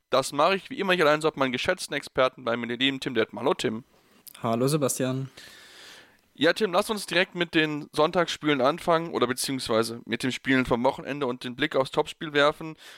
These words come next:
Speaker 1: Magdeburg gegen Flensburg. Am Ende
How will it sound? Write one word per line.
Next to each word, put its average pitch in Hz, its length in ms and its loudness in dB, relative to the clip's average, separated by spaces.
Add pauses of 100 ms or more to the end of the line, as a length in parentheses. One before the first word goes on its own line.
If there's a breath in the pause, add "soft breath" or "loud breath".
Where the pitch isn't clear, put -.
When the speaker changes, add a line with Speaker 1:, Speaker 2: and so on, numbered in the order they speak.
(140 loud breath)
Speaker 1:
Magdeburg 160 720 0
gegen 160 360 -2
Flensburg. 175 500 0
Am 143 120 2
Ende 175 400 2